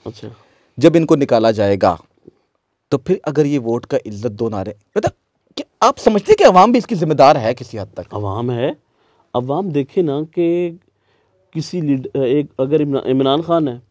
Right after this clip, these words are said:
Speaker 2: हम्म।
Speaker 1: उसका क्या मंशूर है, उसका क्या नारा है, नवाज शरीफ साहब है, उसका क्या नारा है, उसका क्या मंशूर है, आप कंपैरिजन करें ना, देखें कि वो क्या कहता है और ये क्या कहता है।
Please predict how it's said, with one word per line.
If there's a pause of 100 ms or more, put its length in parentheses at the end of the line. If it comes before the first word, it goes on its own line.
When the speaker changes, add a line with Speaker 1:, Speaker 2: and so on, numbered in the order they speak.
(180)
Speaker 2:
हम्म।
Speaker 1:
उसका
क्या
मंशूर
है,
उसका
क्या
नारा
है, (380)
नवाज
शरीफ
साहब
है, (280)
उसका
क्या
नारा
है,
उसका
क्या
मंशूर
है,
आप
कंपैरिजन
करें
ना,
देखें
कि
वो
क्या
कहता
है
और
ये
क्या
कहता
है।